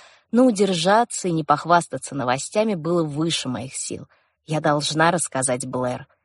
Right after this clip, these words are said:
Меня просто распирало от желания поделиться тайной. Она вернулась очень поздно, так что будет лучше, если я приду к ней с чашкой кофе в руках. «Что ты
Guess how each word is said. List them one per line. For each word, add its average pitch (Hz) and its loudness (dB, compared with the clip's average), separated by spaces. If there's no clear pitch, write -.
Меня 220 2
просто 190 0
распирало 156 2
от 127 -6
желания 151 2
поделиться 143 -4
тайной. 127 -4
Она 269 6
вернулась 233 2
очень 226 -2
поздно, 139 2
так 147 -2
что - -4
будет 143 -4
лучше, 214 -2
если 127 -6
я 123 -2
приду 147 -4
к - -12
ней 220 -2
с - -14
чашкой 147 -4
кофе 135 -6
в 151 -8
руках. - -10
«Что - -8
ты - -10